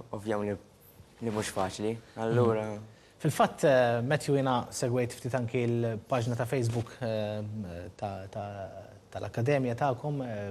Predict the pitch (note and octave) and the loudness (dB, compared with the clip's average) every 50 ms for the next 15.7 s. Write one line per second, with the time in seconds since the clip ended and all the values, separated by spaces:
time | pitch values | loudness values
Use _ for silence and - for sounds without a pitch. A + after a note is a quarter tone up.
0 | G#2 A2 A#2 A2 A2 G#2 G#2+ G#2+ G#2+ G#2 - - - - - C#3+ D3+ C#3+ - - | -4 -2 -2 -2 -2 -2 -2 -4 -4 -4 -6 -8 -6 -4 -2 -2 -2 -2 -2 -2
1 | A2 G#2 G#2+ - A2+ A2 A2 G#2+ G#2 - - - A2 - A#2 A2 A2+ A2 G#2+ A#2 | -4 -2 0 0 0 2 0 -2 -4 -6 -6 -6 -4 -4 -2 -2 -2 -2 -2 -2
2 | A2+ A2 G#2+ A2+ A2+ - A#2 A2+ - A2+ G2+ - G#2+ - - G#2+ - A2 G#2 - | -4 -2 -4 -4 -4 -2 -4 -4 -4 -4 -4 -4 -4 -4 -6 -6 -6 -6 -6 -6
3 | - A#2 A#2 A#2 C#3+ C#3+ C3+ D3 C3 - A#2 G#2+ G#2 G#2 G#2 G2+ - - - - | -6 -6 -4 -2 -2 0 0 0 2 2 0 0 2 0 -2 -4 -8 -14 -18 -18
4 | - - - - - - A2+ A2+ B2 C#3+ D3 D3 C#3+ - D#3+ D3+ D#3+ D#3 D#3 D3+ | -18 -20 -20 -12 -2 0 0 2 4 4 4 4 4 4 4 4 6 6 6 6
5 | D3+ D3+ C#3+ - - - - - - - - - - C#3 C3 C3 C3+ C3+ C3 B2 | 4 2 0 -4 -10 -18 -20 -20 -20 -20 -4 4 6 8 8 10 8 8 6 4
6 | D2+ - - A3+ G3+ D3+ E3+ C3+ A#2+ D#3 D3+ - C#3 - - E3 D3+ B2 - C3 | 2 0 2 2 4 6 6 8 8 8 8 8 4 6 6 6 6 6 6 6
7 | C#3 C3+ A#2+ - - C#3+ C3 B2+ A2+ - - - - D3 C3+ C3 C3 B2+ B2+ B2 | 6 6 4 2 2 2 2 2 2 -2 -8 -4 -2 0 2 2 2 2 2 2
8 | A#2 C3 C3 B2 B2 A#2+ A#2+ A#2 A#2 A2 - - - - - - _ - B2 A#2 | 4 4 4 6 6 4 4 2 0 -2 -4 -10 -20 -20 -20 -12 _ 2 2 4
9 | A2+ - D3 A#2+ - B2 B2 D3+ D3 - D3 - - C#3+ C3+ B2 C3 C#3 - - | 4 4 4 4 4 4 2 4 4 4 4 6 6 8 8 8 6 4 2 0
10 | - D3+ - - - D3 B2 A2+ G#2+ C3 B2+ A#2+ G#2 F#2+ F2+ - - - B2 A#2+ | -2 0 0 2 2 2 4 6 8 8 8 8 6 4 0 -2 -2 -2 0 0
11 | B2+ A#2+ A#2 A2 A#2 A#2 A#2 - - C#3+ B2+ A#2+ A#2 A2 G#2 G#2 G#2 - - - | 2 2 2 0 0 -2 -2 0 2 4 4 4 4 4 2 2 0 -4 -8 -14
12 | - - - - - - G#2+ G#2+ G#2+ G#2 G#2 G#2 A2 A#2+ D#3+ D#3+ D#3 D#3 D3 E3 | -20 -20 -20 -12 0 2 4 6 6 6 6 6 6 6 8 8 8 8 8 6
13 | F#3 G#3 G3+ - - - - - C#3+ C3 A2 G#2+ G#2 G2+ - - - _ _ _ | 6 6 4 0 -6 -10 -10 -10 -8 -6 -6 -6 -6 -6 -8 -12 -18 _ _ _
14 | _ - C3+ A#2 A2+ B2 D#3+ F3+ F3+ - - - - C3 B2+ B2+ - - G3 G#3 | _ -2 0 2 4 4 4 4 2 -2 -10 -2 2 2 2 2 2 2 2 2
15 | G3+ G3+ - A2+ - A#2+ A#2 G#2+ G#2+ C#3 D#3+ F#3+ G3+ | 2 0 -2 -2 0 0 2 4 4 6 6 4 4